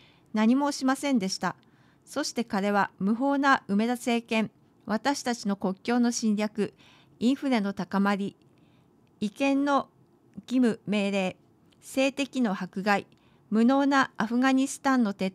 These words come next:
退が明らかになったという事実、私たちのエネルギー自立の放棄などなどを止めるために何もしていません。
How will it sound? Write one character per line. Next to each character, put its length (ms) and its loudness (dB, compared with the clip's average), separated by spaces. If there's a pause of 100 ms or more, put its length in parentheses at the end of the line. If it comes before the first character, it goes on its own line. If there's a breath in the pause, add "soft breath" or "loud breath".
退 160 0
が 220 -2
明 220 -6
ら 100 0
か 140 0
に 100 4
な 120 2
っ 40 -4
た 160 -6
と 140 -6
い 100 -2
う 100 -2
事 140 -10
実、 360 -8 (520 soft breath)
私 380 -2
た 120 0
ち 140 -4
の 240 2
エ 80 0
ネ 140 2
ル 120 -2
ギ 220 -2
ー 160 -8
自 180 -4
立 260 -6
の 120 0
放 180 0
棄 280 -8 (200)
な 180 0
ど 120 -4
な 140 0
ど 200 -4 (560 loud breath)
を 120 -2
止 200 -2
め 140 2
る 80 -4
た 160 0
め 120 2
に 120 0
何 240 2
も 120 0
し 120 -6
て 80 0
い 80 4
ま 120 4
せ 180 -2
ん。 100 -4